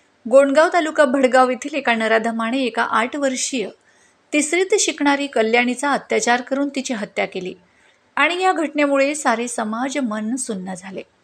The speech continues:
तरी या घटनेचे मोठ्या प्रमाणात निषेध मोर्चे सुद्धा निघालेत.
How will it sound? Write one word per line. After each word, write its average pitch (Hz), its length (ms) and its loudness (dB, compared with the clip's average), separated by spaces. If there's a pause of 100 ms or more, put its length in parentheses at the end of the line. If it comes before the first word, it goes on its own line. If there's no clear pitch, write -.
(520)
तरी 262 160 6
या 269 120 6
घटनेचे 262 560 -2
मोठ्या 240 440 -4
प्रमाणात 269 480 0
निषेध 247 420 0
मोर्चे 214 420 -4
सुद्धा 262 280 -2
निघालेत. 190 540 -10